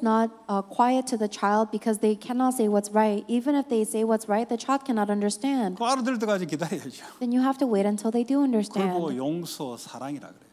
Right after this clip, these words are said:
Speaker 1: That is forgiveness and love.
Speaker 2: 우리는 그리스도로 말미암아 용서함을 받았어요.
Speaker 1: We have been forgiven by Christ.
Speaker 2: 근데 뭐 내가 뭐 니보다 낫다, 못하다, 이 자체가 지금 그리스도 머리를 부인하는 거예요.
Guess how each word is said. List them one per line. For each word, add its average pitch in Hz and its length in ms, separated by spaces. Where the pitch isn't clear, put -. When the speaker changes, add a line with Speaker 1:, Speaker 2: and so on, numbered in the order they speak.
Speaker 1:
That 220 180
is 233 160
forgiveness 202 580
and 220 160
love. 208 400
Speaker 2:
우리는 139 540
그리스도로 175 500
말미암아 135 460
용서함을 143 520
받았어요. - 400
Speaker 1:
We 220 220
have 262 180
been 226 180
forgiven 208 460
by 226 180
Christ. 208 600
Speaker 2:
근데 175 280
뭐 131 240
내가 127 300
뭐 110 380
니보다 127 240
낫다, 113 420
못하다, 120 560
이 202 80
자체가 214 460
지금 190 200
그리스도 156 420
머리를 143 320
부인하는 120 400
거예요. - 220